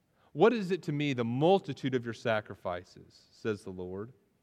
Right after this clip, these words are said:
"I've had enough of burnt offerings of rams and the fat of well-fed beasts. I don't delight in the blood of bulls or of lambs or of goats.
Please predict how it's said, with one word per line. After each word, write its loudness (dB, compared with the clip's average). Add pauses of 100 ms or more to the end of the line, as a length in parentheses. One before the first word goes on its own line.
(1300)
"I've 2
had 2
enough 2
of -8
burnt 0
offerings 0
of -12
rams -2
and -18
the -20 (100)
fat 2
of -6
well-fed -4
beasts. -8 (100)
I 0
don't 2
delight 0
in -12
the -2
blood 0
of -8
bulls -2
or -4
of -8
lambs -2
or -8
of -10
goats. 0